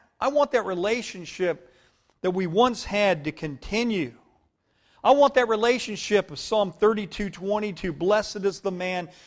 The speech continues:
to whom the Lord does not count his sins against him." I want that man back.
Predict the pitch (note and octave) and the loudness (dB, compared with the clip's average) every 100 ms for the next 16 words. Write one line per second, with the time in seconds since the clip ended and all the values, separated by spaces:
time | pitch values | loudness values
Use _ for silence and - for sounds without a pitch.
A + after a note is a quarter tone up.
0 | _ G3+ F#3+ G#3 G3+ F#3 F#3 F#3+ F#3+ C#3+ | _ 0 4 2 4 2 4 4 4 2
1 | F3 D3+ D3+ E3 E3+ - - E3+ E3+ E3 | -2 -2 -4 -2 -2 -6 -8 -6 -6 -6
2 | E3+ E3 D#3 - D#3+ D#3+ C3+ C3 B2+ C3+ | -8 -6 -8 -10 -10 -10 -12 -12 -12 -14
3 | - - A2+ A2 B2 _ _ _ _ _ | -18 -18 -18 -20 _ _ _ _ _ _
4 | _ _ E3+ G#3 G3+ E3+ F3+ C#3+ D#3 D#3+ | _ _ -6 2 2 2 0 0 -4 -2
5 | D#3 B2 A#2+ G#2+ - | -4 -6 -12 -14 -20